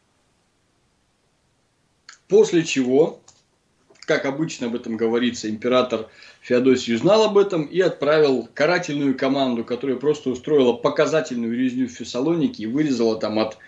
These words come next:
ну, короче, разные цифры, ну, большое количество человек, до десяти тысяч называют. Поэтому резня в Фессалонике. Но здесь есть целый ряд вопросов. Во-первых, давай посмотрим, кто такой Бутерих.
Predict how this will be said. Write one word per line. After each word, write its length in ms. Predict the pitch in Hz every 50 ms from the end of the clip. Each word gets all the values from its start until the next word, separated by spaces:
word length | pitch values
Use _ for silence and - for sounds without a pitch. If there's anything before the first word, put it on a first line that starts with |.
| - - - _ _ -
ну, 100 | - 170
короче, 400 | 156 143 127 127 120 - - 113 117
разные 420 | 127 143 143 127 113 123 123 120
цифры, 380 | - - 185 190 - - 110 110
ну, 120 | 123 120
большое 460 | 117 143 165 160 - - 165 139 131
количество 600 | 131 120 113 120 117 - - - - 104 101 -
человек, 460 | - - - 110 104 95 95 95 98
до 100 | 110 131
десяти 420 | 139 147 160 160 - 165 160 - 170
тысяч 400 | 160 - 143 127 - - - -
называют. 600 | 117 107 95 98 - 50 - - - - - - _ _ - - - - - - - - - _ _
Поэтому 400 | - 104 117 139 156 160 160 170
резня 320 | 175 185 185 180 170 143 123
в 60 | -
Фессалонике. 680 | - 127 - - 151 160 147 117 - - - - _ _ _ _ _ _ - - - - - _
Но 140 | - 151 185
здесь 300 | 185 170 240 240 220 -
есть 240 | 214 202 185 - -
целый 260 | - 190 185 170 147
ряд 240 | 143 147 151 147 -
вопросов. 480 | 135 139 139 143 131 110 104 - - -
Во-первых, 440 | 104 113 120 - 214 220 220 202 160
давай 260 | 139 147 170 185 180
посмотрим, 540 | 170 - - - - 170 160 139 - 117 107
кто 320 | - - - - 185 214 220
такой 320 | 220 156 - - 175 160
Бутерих. 600 | 135 131 131 - - 135 113 - - - - _